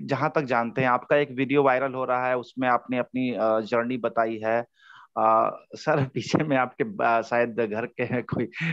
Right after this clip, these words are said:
इनको कैमरा में देखने के लिए बोलिए, पीछे, पीछे, आपके पीछे में, आपके बैक में।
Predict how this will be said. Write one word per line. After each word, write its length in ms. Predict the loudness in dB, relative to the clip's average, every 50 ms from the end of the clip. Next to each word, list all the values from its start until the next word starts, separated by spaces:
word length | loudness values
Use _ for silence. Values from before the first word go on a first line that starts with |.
| -4 0 2 4
इनको 380 | 4 4 6 6 6 6 4
कैमरा 600 | 0 -4 -6 -6 -2 0 0 0 0 0 0 0
में 140 | 0 0 -2
देखने 280 | -2 -4 -4 -4 -6 -2
के 120 | 0 0
लिए 100 | 0 0
बोलिए, 240 | 0 0 0 -2 -2
पीछे, 320 | 0 2 2 2 2 2
पीछे, 260 | 0 0 -2 -2 0 0
आपके 260 | 0 0 -2 -4 -6
पीछे 320 | -6 -8 -10 -6 -6 -6
में, 140 | -4 -6 -8 -10 _ _ _ _ _ _ _ _ _ -20 -20 _ _ _ _ _ _ _ _ _ _ _ _ _ _ _ _ 0 2
आपके 260 | 2 2 4 2 2
बैक 300 | 4 4 2 2 0 -2
में। 160 | -4 -4